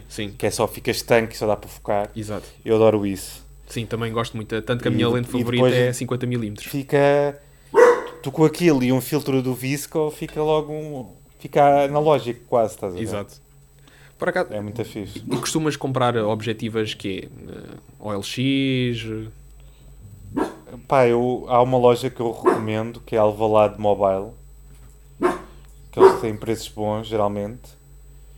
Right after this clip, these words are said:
Speaker 2: E é só, é uma loja só de coisas em segunda mão, mas mais eletrónica,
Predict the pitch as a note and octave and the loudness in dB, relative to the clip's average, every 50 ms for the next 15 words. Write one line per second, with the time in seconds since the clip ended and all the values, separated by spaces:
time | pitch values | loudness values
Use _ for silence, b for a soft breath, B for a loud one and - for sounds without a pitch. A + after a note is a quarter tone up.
0 | - - - - A2+ A2+ A2 A2 A2 A2+ A#2+ B2+ B2 A#2+ - - C#3+ C#3 B2 C3+ | -20 -20 -18 -12 -10 -8 -6 -6 -4 0 2 2 2 2 0 -2 0 2 2 4
1 | C#3 D3 D3+ D3 D3 C#3+ - D3+ C#3+ - - C#3+ C3+ C3 B2+ C3+ C3 C3 - - | 4 4 4 2 2 -4 -4 -6 -4 -2 -2 -2 -2 -2 -4 -4 -6 -6 -6 -6
2 | B2 A#2 A2+ A2+ G#2+ G#2 A2 B2+ - - - - b b b b b b b - | -4 -2 -2 -2 -2 -2 -4 -6 -10 -16 -20 -20 b b b b b b b -10
3 | A2+ A2+ A2+ A2 A#2+ A#2+ A#2+ A#2 A2 A#2 A2+ A2+ A2+ A2+ B2+ A#2 A2 A2 A2+ B2 | -6 -6 -4 -2 2 2 2 2 2 2 2 2 2 2 2 2 4 4 2 0
4 | B2+ - C3+ C3+ C3 | -4 -4 -6 -6 -6